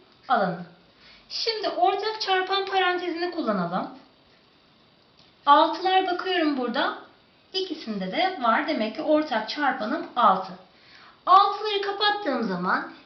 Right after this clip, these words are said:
geriye kalanlar parantezin içindeki işlemlerimdir. On sekiz eksi beş. Hemen yazıyorum parantezin içine. On sekiz eksi beş.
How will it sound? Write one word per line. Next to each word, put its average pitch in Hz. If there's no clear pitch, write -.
geriye 381
kalanlar 339
parantezin 330
içindeki 247
işlemlerimdir. 240
On 381
sekiz 190
eksi 339
beş. -
Hemen 381
yazıyorum 240
parantezin 220
içine. 185
On 330
sekiz 202
eksi 175
beş. 269